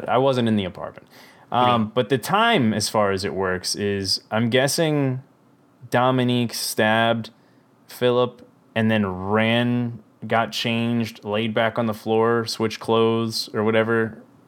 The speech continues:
Speaker 1: and then j-, became Danielle again, but passed out.
Speaker 2: Mm-hmm.
Speaker 1: And all of that happened in such an amount of time.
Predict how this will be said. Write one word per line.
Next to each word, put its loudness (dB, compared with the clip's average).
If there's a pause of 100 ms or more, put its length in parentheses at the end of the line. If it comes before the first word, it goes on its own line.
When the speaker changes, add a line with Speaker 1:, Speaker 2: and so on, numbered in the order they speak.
(240)
Speaker 1:
and -2
then 2
j-, -10
became -2
Danielle 0
again, -2
but -4
passed -2
out. 0 (400)
Speaker 2:
Mm-hmm. -2 (220)
Speaker 1:
And 2
all 2
of -2
that 2
happened -2
in -4
such -6
an -4
amount -2
of -12
time. -2